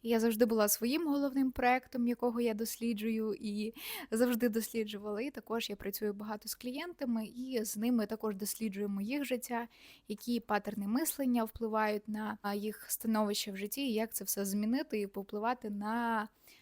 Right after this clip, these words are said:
а, зовнішній <laughs> стан, зовнішню ситуацію навколо, тому що, як ми вже всі знаємо, зовнішнє є відображенням нашого внутрішнього. І те, що ми думаємо, вважаємо про себе, про світ, е, це така, знаєте, картинка, яка в нас світиться в голові, яка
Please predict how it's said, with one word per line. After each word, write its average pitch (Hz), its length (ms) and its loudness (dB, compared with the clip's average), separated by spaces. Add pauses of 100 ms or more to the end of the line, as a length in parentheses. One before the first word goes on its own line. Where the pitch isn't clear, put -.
(180)
а, 196 160 -4
зовнішній 226 880 2
<laughs> - 240 -6
стан, 247 460 6
зовнішню 220 680 2
ситуацію 214 680 0
навколо, 269 480 0
тому 220 280 -4
що, - 160 -8
як 196 120 -8
ми 208 160 -4
вже 196 120 -6
всі 208 260 -6
знаємо, 240 400 2
зовнішнє 269 560 2
є 226 240 0
відображенням 214 720 0
нашого 214 380 -2
внутрішнього. 208 640 -6
І 208 80 -2
те, 214 180 -4
що - 160 -8
ми 202 100 -6
думаємо, 226 560 2
вважаємо 220 500 -4
про 214 160 -10
себе, 208 280 -8
про 214 200 -10
світ, 349 480 -6
е, 226 200 -4
це 233 160 -6
така, 208 300 -6
знаєте, 214 260 -8
картинка, 349 560 -4
яка 240 240 -2
в 220 60 -6
нас 220 160 -6
світиться 226 440 -8
в - 20 -10
голові, 247 380 -4
яка 247 400 0